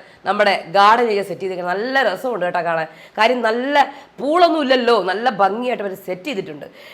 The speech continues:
അപ്പോൾ ബി ബി സർക്കസ് ആണ്. മൂന്ന് റൗണ്ട് ഉണ്ട്, വ്യത്യസ്ത കലാപരിപാടികളാണ്. അതിൽ ആദ്യത്തെ ചലഞ്ചിൽ,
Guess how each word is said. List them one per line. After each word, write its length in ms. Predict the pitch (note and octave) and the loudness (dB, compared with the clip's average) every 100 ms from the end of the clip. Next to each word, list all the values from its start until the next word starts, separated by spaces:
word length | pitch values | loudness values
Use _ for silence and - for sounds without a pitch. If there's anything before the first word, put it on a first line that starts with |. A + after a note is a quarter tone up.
| - - A3+ | -20 0 4
അപ്പോൾ 520 | B3+ D#4 C#4 - - | 8 8 6 2 -8
ബി 120 | G#3+ | -4
ബി 140 | D4+ D4+ | -2 0
സർക്കസ് 340 | B3 A3+ B3 | -2 0 0
ആണ്. 160 | B3 C#4 | 2 2
മൂന്ന് 360 | A#3+ C4+ E4+ D#4+ | 0 0 4 6
റൗണ്ട് 260 | A3+ A#3+ A#3 | 8 6 4
ഉണ്ട്, 320 | F#3+ C#4 - - - - | 4 2 2 -16 -12 -6
വ്യത്യസ്ത 420 | G#3+ D#4 D4+ D#4 | -4 -4 -2 0
കലാപരിപാടികളാണ്. 880 | B3 A#3 B3 A#3+ A3+ A3 F#3+ G#3+ D#4+ - - | 4 6 6 4 2 4 4 4 0 -8 0
അതിൽ 160 | A3+ C4+ | 2 2
ആദ്യത്തെ 840 | G#3+ A#3 C#4 E4 F#4 - F#4+ F#4+ - | 6 6 8 6 2 4 2 2 4
ചലഞ്ചിൽ, 560 | B3 A#3 A#3+ F#3+ C#3+ | 6 6 4 2 -2